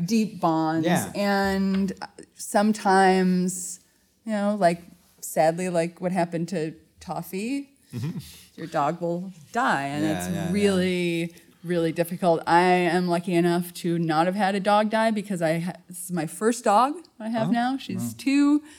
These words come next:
Speaker 1: So hopefully I won't have to go through that for a while, but I know that's
Speaker 2: Yeah.
Speaker 1: really traumatic. So
Speaker 2: Yeah.
Speaker 1: what, do you think it's a, a, something people should consider? So, you know, if you love your dog so much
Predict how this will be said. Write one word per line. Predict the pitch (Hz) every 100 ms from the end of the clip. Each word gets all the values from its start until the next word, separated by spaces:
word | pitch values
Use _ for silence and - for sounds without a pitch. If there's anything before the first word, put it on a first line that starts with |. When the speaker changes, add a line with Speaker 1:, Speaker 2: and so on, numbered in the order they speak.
| - -
Speaker 1:
So | - 185
hopefully | 196 - 208 190
I |
won't | 196 190
have | 185
to | 202
go | 185
through | 185 196
that | 202 220
for | -
a | 220
while, | 220 226 220
but | 190 175 170 - - _ _ _ _ _ -
I | 175
know | 175 165
that's | 165 - - - - _ 90
Speaker 2:
Yeah. | 113 113 104
Speaker 1:
really | 151
traumatic. | 151 226 208 170 -
So | - 220
Speaker 2:
Yeah. | 196 - - - -
Speaker 1:
what, | 208 208 254 294 - - _ _ _ _ _ _ _ _ _ _ _ _ _ _ _ - 180 185
do | 233
you | 240
think | 269
it's | 262
a, | 214 190 175 147 -
a, | 180 170 165 175
something | 208 185 185
people | 208 190 185
should | 208 -
consider? | - 170 - 170 208
So, | 220 175
you | 165 185
know, | 175
if | 190
you |
love | 185 220 262
your |
dog | 214 190 185 -
so | 226
much | 233 160 160 -